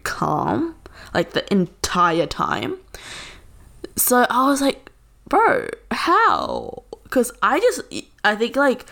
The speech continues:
if you were listening to it, you could probably tell that I was, my voice was getting very, you could tell I was getting angry, and I was getting pissed and annoyed. 'Cause the way that I talked,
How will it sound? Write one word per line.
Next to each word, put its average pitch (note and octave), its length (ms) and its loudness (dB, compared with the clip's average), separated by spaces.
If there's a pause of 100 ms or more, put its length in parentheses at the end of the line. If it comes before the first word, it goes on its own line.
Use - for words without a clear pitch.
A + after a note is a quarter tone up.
(580)
if A#3+ 180 2
you G3 340 6
were B3 140 4
listening E3+ 400 -2
to - 140 0
it, - 120 -6
you F#3+ 140 2
could G3 220 0
probably G3+ 360 2
tell D3 280 0
that D#3+ 180 0
I E3 120 2
was, E3+ 160 0 (920)
my F#3 160 4
voice F3+ 320 2
was F#3 140 -2
getting D#3+ 340 0
very, C#3+ 480 -2 (1300)
you G#3+ 120 4
could D4 140 2
tell C4 160 6
I - 20 6
was G3+ 100 2
getting F3 200 -2
angry, A#2+ 440 -4 (680)
and E3+ 420 2
I E3+ 120 4
was E3+ 120 2
getting E3+ 220 0
pissed - 380 -2 (100)
and E3 160 0
annoyed. - 420 -2 (460)
'Cause G3+ 260 2
the F#3+ 100 4
way F#3 320 4
that F#3+ 180 0
I F3 100 -2
talked, - 480 -4